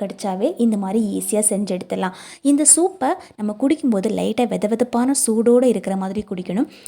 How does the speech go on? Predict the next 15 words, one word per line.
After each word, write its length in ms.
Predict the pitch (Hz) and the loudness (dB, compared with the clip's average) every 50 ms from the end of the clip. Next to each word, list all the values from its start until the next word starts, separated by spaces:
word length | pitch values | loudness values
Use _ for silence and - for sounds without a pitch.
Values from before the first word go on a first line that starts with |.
| - | -10
அதே 140 | - 190 196 | -8 -6 -6
மாதிரி 180 | 202 208 247 254 - | -6 -4 -2 0 2
சூப்பு 240 | - 247 240 254 247 240 214 | 2 2 0 -2 -4 -6 -6
போடும்போதே 380 | 202 202 196 190 196 190 254 262 - | -6 -6 -6 -6 -6 -6 -6 -6 -6
நிறைய 240 | - 170 185 220 262 277 | -8 -8 -4 -2 0 0
உப்பு 240 | 240 226 - 262 247 | 0 -2 -4 -6 -6
அள்ளி 240 | 196 196 196 220 240 240 - | -4 -4 -6 -6 -8 -6 -6
போட்டுறக்கூடாது. 560 | 196 190 196 214 220 214 196 185 185 185 214 226 220 | -6 -6 -6 -8 -6 -4 -4 -4 -2 -2 0 -2 -2
இதுலயே 240 | 202 233 247 262 285 254 214 | -2 -2 -2 -2 -2 -2 -2
லைட்டா 240 | 208 226 220 254 233 214 | -2 -2 0 0 -2 -2
உப்புத்தன்மை 460 | - - - 277 277 233 208 202 190 185 | -2 -6 -8 -6 -6 -6 -6 -6 -6 -6
இருக்கிற 240 | 185 180 - 190 196 | -6 -6 -6 -6 -4
மாதிரி 220 | 196 196 196 208 208 | -4 -4 -4 -4 -4
இருக்கும் 320 | 196 185 190 185 185 190 | -6 -6 -6 -6 -6 -6
இந்த 120 | 185 190 | -6 -8